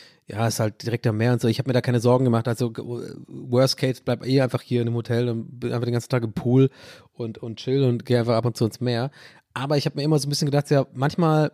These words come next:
guck ich ja auch gerne so ein bisschen die Prom-, Promenade rum und so. Und alleine ist ja ein bisschen so ein, so eine, so eine Situation. Da müsste ich jetzt kurz ausholen. Ich weiß, jetzt bin ich mir gar nicht sicher, ob ich,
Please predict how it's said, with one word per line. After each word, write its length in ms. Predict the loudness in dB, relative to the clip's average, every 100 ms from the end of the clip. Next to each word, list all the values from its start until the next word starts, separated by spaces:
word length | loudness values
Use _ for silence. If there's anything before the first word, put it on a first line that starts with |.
| _ _
guck 180 | -2 0
ich 60 | 2
ja 140 | 2
auch 180 | 2 2
gerne 240 | 2 2
so 80 | 2
ein 40 |
bisschen 280 | 0 0 2
die 80 | 2
Prom-, 400 | 2 0 0 -2
Promenade 480 | 0 2 4 4 4
rum 240 | 4 2
und 160 | 0 -2
so. 160 | 0
Und 80 | 0
alleine 400 | 0 2 4 4
ist 120 | 4
ja 60 | 2
ein 40 |
bisschen 200 | -2 -2
so 100 | 0
ein, 220 | 0 -2 -8 -20 -20 _
so 180 | -2 2
eine, 420 | 4 4 2 0
so 100 | 0
eine 140 | 0
Situation. 680 | 0 0 -2 0 0 2 0 -4 -20 _ -4
Da 100 | 0
müsste 200 | 2 2
ich 60 | -2
jetzt 180 | -2
kurz 200 | -2 -2
ausholen. 500 | 0 0 0 -2 -4
Ich 120 | -6 -2
weiß, 320 | -2 -2 -6 _
jetzt 160 | -8 -2
bin 100 | 0
ich 60 |
mir 100 | 2
gar 140 | 0 -2
nicht 100 | -6
sicher, 220 | -6 -4
ob 80 |
ich, 100 | -4